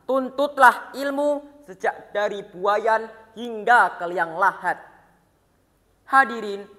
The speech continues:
rahimakumullah, demikianlah khitobah yang dapat saya sampaikan. Semoga dapat bermanfaat bagi kita semua yang mendengarkan,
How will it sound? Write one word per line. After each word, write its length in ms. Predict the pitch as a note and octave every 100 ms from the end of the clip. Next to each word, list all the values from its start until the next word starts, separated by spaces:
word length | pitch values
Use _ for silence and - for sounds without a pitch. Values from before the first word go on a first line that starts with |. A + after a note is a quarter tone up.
| -
rahimakumullah, 1300 | B3+ C4 C4 C4+ A#3+ G3 - F3 A3 E3+ D3+ C3+ - _ _ _ _
demikianlah 800 | D#3 D#3+ D#3 F#3 F#3 F#3+ G3+ G3+
khitobah 560 | - B3 B3+ B3+ B3 A#3+ A#3+
yang 160 | B3+
dapat 400 | B3 A#3+ A#3+ -
saya 240 | - G3 F#3
sampaikan. 880 | F#3 F#3 F3+ G3+ G#3 A#3 A#3 B3 - - - _ _ _ _ _
Semoga 800 | G3 F#3 F3+ F#3 E3 D#3+ - -
dapat 320 | B3+ C4+ C4+
bermanfaat 960 | A#3+ C4+ C4 C4+ B3+ G#3+ - - - B3
bagi 240 | B3+ C4 -
kita 320 | C#4 C#4 C#4
semua 480 | C4+ C#4+ C#4+ G#3+ G#3+
yang 320 | C4 A3 F#3+
mendengarkan, 720 | F3 E3 D#3 D#3 A3 A#3 E3